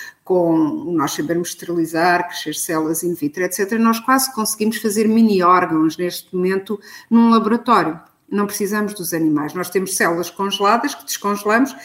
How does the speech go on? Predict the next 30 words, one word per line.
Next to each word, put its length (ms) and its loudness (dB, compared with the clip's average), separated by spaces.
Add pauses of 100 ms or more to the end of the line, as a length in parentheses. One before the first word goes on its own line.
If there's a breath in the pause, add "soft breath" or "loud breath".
(260 loud breath)
e 400 6
agora 340 4
com 240 -2
isto 220 -4
das 160 -6
células 360 -4
estaminais, 760 -4
nós 200 -2
podemos, 460 -2
com 180 -6
uma 180 4
simples 480 -6
célula 340 2
que 160 -18
recolhemos 540 -4
de 80 -6
um 120 2
adulto, 600 -2 (520 loud breath)
transformá-la 920 2
geneticamente 920 -2
e 60 0
depois, 340 0
a 60 0
partir 360 0
dessa 300 2
célula, 480 0 (300 loud breath)
criar 320 4
neurónios, 680 2
criar 540 0
hepatócitos, 920 -4